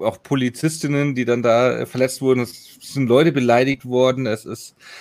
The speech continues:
drunter und drüber gegangen. Und das sind so Szenen, ähm, in, in Augsburg haben wir es jetzt ein paar Mal erlebt, auch seit jetzt die Corona-Maßnahmen ein bisschen gelockert werden. In München ist es seit ein paar Wochen schon so. Und ich, ich weiß gar nicht, ist das jetzt, ist das jetzt die Konsequenz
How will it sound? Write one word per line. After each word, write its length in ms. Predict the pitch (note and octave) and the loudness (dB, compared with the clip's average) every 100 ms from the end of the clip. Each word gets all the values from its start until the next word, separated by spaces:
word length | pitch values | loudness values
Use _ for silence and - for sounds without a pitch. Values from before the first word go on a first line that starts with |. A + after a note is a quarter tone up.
| - - _ | -20 -20 _
drunter 360 | - D#3+ G#3 G3 | 0 4 6 6
und 100 | D#3 | 6
drüber 240 | E3+ F#3 | 6 6
gegangen. 360 | D3+ A#2+ A2+ A#2 | 4 2 0 0
Und 80 | A#2+ | -2
das 120 | B2 | -4
sind 140 | D#3 | -6
so 100 | C#3+ | -8
Szenen, 580 | C#3 - C#3+ E3+ E3+ D#3+ - | -10 -6 -4 -2 -2 -4 -4
ähm, 540 | A2+ A2+ A#2 B2 G2 - | -2 0 0 -4 -8 -12
in, 240 | G2+ G#2 | -14 -10
in 300 | F2 - A2 | -10 -8 -4
Augsburg 400 | B2 D#3+ F3+ E3+ | -2 -2 -2 -2
haben 80 | D#3+ | -2
wir 60 | |
es 80 | C#3+ | -2
jetzt 160 | C#3 C#3+ | -6 -4
ein 80 | C3 | -2
paar 240 | B2+ D3 | 2 4
Mal 200 | F3 E3 | 6 4
erlebt, 640 | D#3+ D#3 D3+ - - - | 2 2 -2 -4 -12 -4
auch 260 | A#2+ B2 - | 0 0 0
seit 320 | - B2+ C3 | 0 0 0
jetzt 200 | B2+ - | -4 -6
die 60 | B2+ | -4
Corona-Maßnahmen 800 | C3 C#3 D3+ C#3+ C3 - C#3 C3+ | 0 0 0 0 -2 -2 -4 -4
ein 20 | |
bisschen 240 | C3 C#3 | -6 -4
gelockert 420 | A#2+ B2 D#3 C3 | -2 -2 -2 -2
werden. 240 | A#2 A#2+ B2+ | 0 0 0
In 80 | B2+ | 0
München 320 | D3+ D#3 D3+ | 0 0 -2
ist 140 | C3 | -4
es 100 | C3 | -2
seit 140 | B2 A#2 | -4 -4
ein 80 | A#2+ | -6
paar 180 | A#2+ | -4
Wochen 280 | B2 D#3+ F3+ | -2 0 0
schon 240 | - D#3 D3+ | 0 -2 -2
so. 280 | D#3 D#3+ - - - - - _ _ | -2 -2 -4 -18 -20 -20 -20 _ _
Und 240 | C3 B2+ - _ _ | 0 0 -2 _ _
ich, 200 | A2 G2 | -14 -8
ich 200 | G#2 - | -8 0
weiß 320 | A#2+ G#3+ A3+ | 2 2 2
gar 160 | D3+ D3 | 2 2
nicht, 200 | D3+ - | 0 -6
ist 200 | E3 G3+ | -6 -2
das 120 | F3+ | 0
jetzt, 440 | E3+ D#3 - - | 0 -2 -10 -10
ist 140 | C#3+ - | -8 -4
das 100 | E3 | -2
jetzt 180 | E3 - | -4 -6
die 80 | |
Konsequenz 920 | - E3 D#3+ D3+ - D#3 G#3+ - - | -2 -2 0 -2 0 0 -2 -6 -10